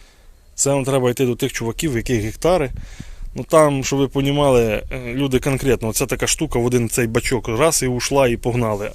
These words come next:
І там треба цих, ну, цього ж одного бачка не хватає.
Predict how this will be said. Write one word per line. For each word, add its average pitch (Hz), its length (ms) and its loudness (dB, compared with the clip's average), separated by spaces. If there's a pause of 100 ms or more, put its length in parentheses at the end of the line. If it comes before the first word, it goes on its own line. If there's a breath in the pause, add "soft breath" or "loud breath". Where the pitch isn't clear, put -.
І 131 100 -10
там 131 180 -2
треба 131 260 0
цих, - 140 0 (480)
ну, 127 240 -2 (420 loud breath)
цього 135 200 2
ж 135 120 2
одного 131 220 0
бачка 131 340 0
не 127 80 -2
хватає. 135 520 0